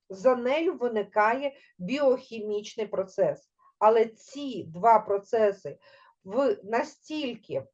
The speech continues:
потужно пов'язані, емоція як тонкоплановий і біохімічне явище, або в-, виплеск, викид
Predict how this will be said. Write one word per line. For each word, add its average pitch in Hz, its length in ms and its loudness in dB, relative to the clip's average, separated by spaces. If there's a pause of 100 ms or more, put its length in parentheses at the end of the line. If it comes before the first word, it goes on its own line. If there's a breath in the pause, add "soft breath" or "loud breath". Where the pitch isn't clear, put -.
потужно 247 680 -2
пов'язані, 196 840 -2
емоція 226 560 -2
як 180 160 0
тонкоплановий 196 960 -4 (280 soft breath)
і 220 100 -10
біохімічне 247 1000 -2
явище, 180 720 -2 (200 loud breath)
або - 480 4 (200 loud breath)
в-, 190 460 -10
виплеск, 220 640 0
викид 220 560 -2